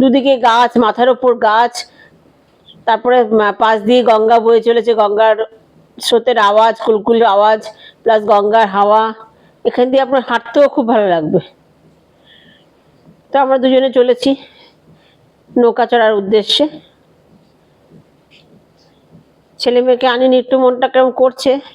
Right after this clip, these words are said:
ঠিক আছে, পরের বার এসে ওদের আবার নৌকা চড়াবো। যদিও নৌকা চড়তে আমার বেশ ভয় লাগে,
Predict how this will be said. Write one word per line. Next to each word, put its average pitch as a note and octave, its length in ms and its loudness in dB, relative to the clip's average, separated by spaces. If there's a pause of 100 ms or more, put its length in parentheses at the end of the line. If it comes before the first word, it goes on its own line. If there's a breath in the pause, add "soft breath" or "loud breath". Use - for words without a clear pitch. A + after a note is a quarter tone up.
(100)
ঠিক G4 100 -4
আছে, F4+ 240 0
পরের C4 300 0
বার C4 140 2
এসে B3 200 0
ওদের A3+ 220 2
আবার A3 220 0 (480 loud breath)
নৌকা A3+ 260 0
চড়াবো। G3+ 380 -2 (1300 soft breath)
যদিও B3+ 240 2
নৌকা B3+ 240 2
চড়তে B3 200 -2
আমার C4 120 2
বেশ B3 160 -2
ভয় A3 220 0
লাগে, G#3 260 0